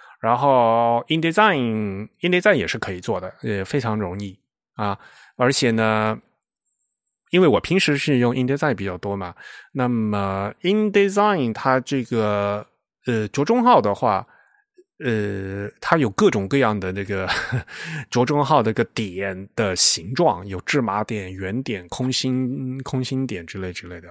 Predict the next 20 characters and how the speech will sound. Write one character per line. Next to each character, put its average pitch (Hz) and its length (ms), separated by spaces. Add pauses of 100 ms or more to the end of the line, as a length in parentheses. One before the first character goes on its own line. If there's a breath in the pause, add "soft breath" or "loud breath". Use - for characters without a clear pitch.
而 104 160
且 113 240
它 104 240
可 - 220
以 104 80
控 117 340
制 104 220
这 - 120
个， 101 240 (500 loud breath)
呃， 101 540 (720)
这 131 120
个 113 100
点 90 340
的 95 120
大 117 400
小、 - 580 (140)
方 139 300
向 113 420
以 101 140
及 110 340